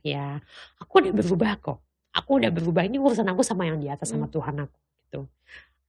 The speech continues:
Speaker 1: Cukup udah satu tahun aku merasakan penderitaan di dalam sekolah
Speaker 2: Hmm.
Speaker 1: ya. Udah cukup sampai sini, tolonglah.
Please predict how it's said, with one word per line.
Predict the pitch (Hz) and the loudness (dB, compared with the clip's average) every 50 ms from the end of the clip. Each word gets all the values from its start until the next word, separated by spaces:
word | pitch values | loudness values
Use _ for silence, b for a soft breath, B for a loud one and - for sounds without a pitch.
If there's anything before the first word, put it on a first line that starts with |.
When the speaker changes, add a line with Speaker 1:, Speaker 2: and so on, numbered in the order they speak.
| _ _ | _ _
Speaker 1:
Cukup | - - - - 330 - - 117 | 0 2 6 6 4 4 4 0
udah | 107 113 117 | 0 0 0
satu | - - 107 | 0 -2 -4
tahun | - - 185 190 190 220 190 160 | 0 2 2 4 4 4 2 2
aku | - - 208 | 0 0 0
merasakan | 190 175 175 165 - - 170 - - - - 190 208 214 196 - | 0 0 0 0 0 0 -2 -2 -2 0 0 2 2 2 0 0
penderitaan | - - 180 165 165 160 170 165 - - 165 156 160 175 196 214 220 214 190 - _ _ _ | 2 2 2 2 2 0 -2 -2 0 0 0 2 2 0 0 0 -2 -4 -8 -10 _ _ _
di | - 160 202 220 233 220 226 - _ _ _ _ | -4 0 0 2 0 0 -4 -10 _ _ _ _
dalam | - 180 180 180 175 | 2 2 4 4 2
sekolah | 175 - - 156 151 143 143 143 | 0 -2 -2 -2 0 0 0 -2
Speaker 2:
Hmm. | 143 226 220 214 214 220 - | -2 -4 -4 -6 -6 -4 -4
Speaker 1:
ya. | 147 151 165 180 - - - B B B B B B B - - | -2 -2 -2 -4 -8 -10 -16 B B B B B B B -10 -6
Udah | 185 202 202 208 | -2 2 2 2
cukup | 190 - - - 180 220 220 | 0 -2 -6 -4 -2 0 2
sampai | 208 180 185 | 2 4 2
sini, | 214 - - 190 240 | 2 2 2 0 0
tolonglah. | 233 - 208 202 208 202 202 190 180 170 156 156 156 147 - | 2 4 4 6 6 6 4 4 2 2 2 2 0 -2 -6